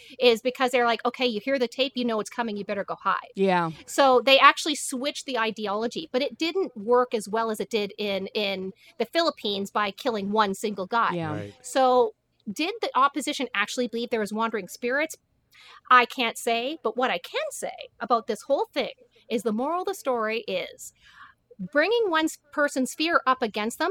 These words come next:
Speaker 1: is actually a brilliant way to win a war, even though it brings up the ethics of debate, uh, for ethics in war.
Speaker 2: Yeah.
Speaker 3: Yeah.
Speaker 2: Right.
Speaker 3: That do-, it really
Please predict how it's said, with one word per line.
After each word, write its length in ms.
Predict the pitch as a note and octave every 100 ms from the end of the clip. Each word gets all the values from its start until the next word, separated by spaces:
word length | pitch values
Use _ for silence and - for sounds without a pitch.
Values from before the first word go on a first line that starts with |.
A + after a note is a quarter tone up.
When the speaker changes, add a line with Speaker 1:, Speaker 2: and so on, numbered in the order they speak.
| G4+
Speaker 1:
is 140 | - A#3+
actually 360 | A3 D4 - C4+
a 40 |
brilliant 460 | G#3+ A#3+ B3+ C#4 -
way 420 | A3 A#3 E3 - -
to 120 | B3+
win 180 | B3 A#3
a 60 |
war, 380 | G3+ C4+ A3 D#3+ _
even 360 | C4 D#4+ F#4+ F4+
though 360 | F4+ D#4 G#3+ -
it 160 | A#3+ -
brings 280 | C#4 C#4
up 120 | B3+ B3
the 100 | A3+
ethics 360 | A#3 A#3 A3 -
of 140 | F#3+
debate, 380 | F#3 F3 A3 F#3+ _ -
uh, 240 | G3 E3 -
for 320 | - G3+ F3 -
ethics 320 | G#3 G#3 -
in 100 | F3+ F3+
war. 220 | F#3+ -
Speaker 2:
Yeah. 300 | G3+ G3 F3
Speaker 3:
Yeah. 360 | B2 B2 C#3 C3 F#3+
Speaker 2:
Right. 340 | G3 G3+ - _ -
Speaker 3:
That 240 | A#2+ B2 -
do-, 160 | C#3 D3+
it 160 | D#3+
really 360 | D#3 G3+ F#3+